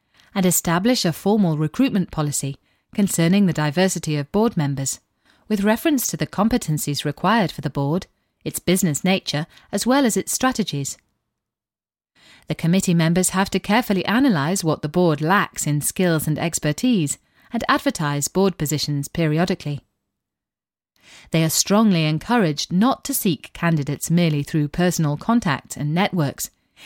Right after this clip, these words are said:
in order to carry out a formal and transparent nomination process.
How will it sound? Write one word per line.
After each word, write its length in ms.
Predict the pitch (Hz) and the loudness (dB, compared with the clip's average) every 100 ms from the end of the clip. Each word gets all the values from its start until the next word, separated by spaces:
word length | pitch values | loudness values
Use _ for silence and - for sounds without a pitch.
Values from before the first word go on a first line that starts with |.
| - | -4
in 100 | 190 | 2
order 200 | 208 269 | 4 2
to 120 | 311 | 0
carry 300 | 247 190 170 | 0 0 2
out 220 | 147 143 - | 0 -2 -4
a 60 | |
formal 520 | 151 - 240 202 147 - | -6 0 2 2 0 -4
and 160 | 156 156 | -6 -2
transparent 800 | 170 165 - 226 240 156 135 160 | 0 0 -2 0 2 2 0 -2
nomination 560 | 151 143 156 165 156 | 0 0 0 0 -2
process. 560 | 139 147 - 135 - | -2 -4 -4 -6 -8